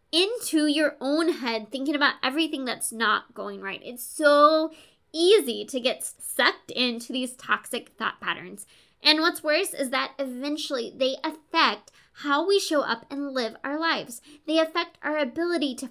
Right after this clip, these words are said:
find joy, experience beauty, to connect with those around us, and to live meaningful lives. Eventually, these thought patterns begin to affect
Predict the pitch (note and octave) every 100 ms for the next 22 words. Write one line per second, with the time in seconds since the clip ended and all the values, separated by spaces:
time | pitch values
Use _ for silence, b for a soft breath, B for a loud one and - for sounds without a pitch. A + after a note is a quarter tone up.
0 | _ C#4 C#4+ C#4 C4+ C#4 - A3 A#3 G#3
1 | F3+ - _ D4 - - C#4+ D4 D#4 D4
2 | - A#3+ B3+ A3 G3 b b - D#4+ D#4
3 | D#4+ D4+ C#4+ D4 C4+ C#4+ B3+ B3 C4 C4
4 | A#3 G3+ A3+ A#3 - B3 A#3+ C#4+ C#4 B3+
5 | B3+ D4 C4 B3 A#3+ - B3 B3+ B3+ B3+
6 | C4 C#4 B3 G3 - _ b b - B3
7 | D4 D#4 - F4+ F4+ G4 _ A#3 C#4 D4
8 | G#3 G#3+ - G3 F#3+ A#3 A#3 C4 C#4+ C#4
9 | C#4+ D#4 E4+ - A3 A3